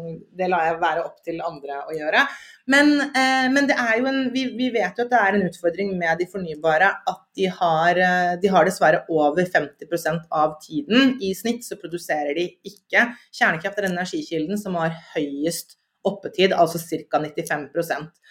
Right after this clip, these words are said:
Så da snakker vi da sekstenhundre gigawatt elektrisk, eh, nittifem prosent av tiden. Det blir, eh, det blir voldsomt mye. Nå husker jeg ikke hvor mange, hvor mange terawatt-timer du får fra det,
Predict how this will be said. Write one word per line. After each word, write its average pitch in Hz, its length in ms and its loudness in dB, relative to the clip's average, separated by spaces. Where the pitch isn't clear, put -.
Så - 140 -2
da 262 160 8
snakker 262 240 -2
vi 214 100 4
da 202 140 4
sekstenhundre 196 1000 0
gigawatt 170 840 0
elektrisk, 254 760 -2
eh, 208 760 8
nittifem 214 540 2
prosent 180 400 0
av 170 80 -6
tiden. 156 340 -4
Det 175 160 4
blir, 185 240 2
eh, 175 360 4
det 175 160 4
blir 180 160 4
voldsomt 160 360 0
mye. 180 100 2
Nå 180 60 -2
husker - 240 -2
jeg - 80 -4
ikke 180 100 0
hvor 180 160 2
mange, 160 300 0
hvor 202 140 2
mange 190 180 2
terawatt-timer 165 640 -4
du 170 80 -4
får 165 300 -6
fra 196 140 -6
det, 277 240 2